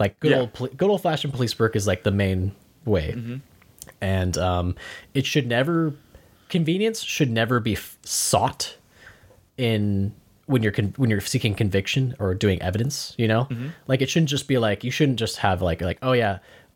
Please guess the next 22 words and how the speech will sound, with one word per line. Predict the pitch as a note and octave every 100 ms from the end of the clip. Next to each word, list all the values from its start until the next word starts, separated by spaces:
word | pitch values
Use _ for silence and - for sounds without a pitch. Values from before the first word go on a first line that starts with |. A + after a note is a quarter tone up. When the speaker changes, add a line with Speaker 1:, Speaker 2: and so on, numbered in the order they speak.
| -
Speaker 1:
we |
do | C3+ D3+
that | C3+ -
'cause | C3
it's, | G2+ - -
you | -
know, | G#2+
it's | F#2
convenient | - C3+ A#2+ -
for | A2
us | F2 - - -
to," | - G#2
like, | F2+ -
you | C3+
don't | F#3
wanna | C#3
have | A#2
a | A#2
police | F#2+ - A2
officer | G2 - G2+
say | - G#2
that | F2+ F2